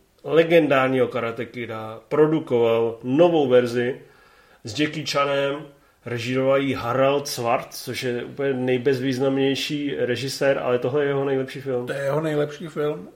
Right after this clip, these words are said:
Speaker 1: Režisér Růžového Pantera dvě, tomu bych opravdu svěřil jako kariéru svého
Speaker 2: A on
Speaker 1: syna.
Speaker 2: v osmdesátkách jel nějaký věci podle Johna Hughese, myslím, takže takový to středoškolský prostředí a ty děcka, puberťáky měl celkem nějakým způsobem zvládnutý,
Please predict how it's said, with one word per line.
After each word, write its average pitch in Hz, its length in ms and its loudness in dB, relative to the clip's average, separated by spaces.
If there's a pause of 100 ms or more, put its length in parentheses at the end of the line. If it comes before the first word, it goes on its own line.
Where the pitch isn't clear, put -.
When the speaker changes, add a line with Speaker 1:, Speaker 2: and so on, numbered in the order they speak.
(100)
Speaker 1:
Režisér 143 640 2
Růžového 147 540 4
Pantera 151 460 0
dvě, 143 220 0
tomu 139 220 -2
bych 131 160 0
opravdu 135 340 -2
svěřil 131 420 -2
jako 131 220 -4
kariéru 123 420 0
svého 139 200 -4
Speaker 2:
A - 40 -2
on 123 60 -6
Speaker 1:
syna. 175 140 0
Speaker 2:
v - 100 -8
osmdesátkách 208 920 0
jel 156 240 2
nějaký 175 360 -4
věci 165 280 -4
podle 165 380 -6
Johna 160 220 -2
Hughese, 143 380 -2
myslím, 156 460 -6
takže 135 320 -8
takový 143 300 -6
to 151 120 -4
středoškolský 151 720 -8
prostředí 151 680 -4
a 139 160 2
ty 151 260 -6
děcka, 143 560 -4
puberťáky 147 760 -2
měl 143 220 -4
celkem 156 360 -2
nějakým 143 280 -6
způsobem 151 300 -8
zvládnutý, 147 640 -4